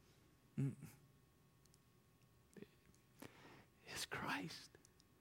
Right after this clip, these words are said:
in me. Man, if there's anything of value you see in me, <laughs> it's not me. My flesh is as garbage as the next guy's.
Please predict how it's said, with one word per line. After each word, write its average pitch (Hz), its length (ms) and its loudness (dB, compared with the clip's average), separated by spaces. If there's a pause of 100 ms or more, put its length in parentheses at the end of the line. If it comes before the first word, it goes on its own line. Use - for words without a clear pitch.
(1120)
in 127 240 12
me. - 280 -4 (1900)
Man, 135 100 12
if 131 100 10
there's 120 220 12
anything 156 380 12
of 147 80 12
value 147 440 10
you 147 160 4
see 147 240 2
in 156 160 2
me, 262 300 -2 (880)
<laughs> 160 60 6 (1120)
it's - 180 0
not - 240 4
me. 208 320 2 (2000)
My 117 200 10
flesh 139 420 6
is 107 140 6
as 95 160 4
garbage 127 560 10
as 113 140 6
the 113 100 8
next 107 300 8
guy's. - 180 4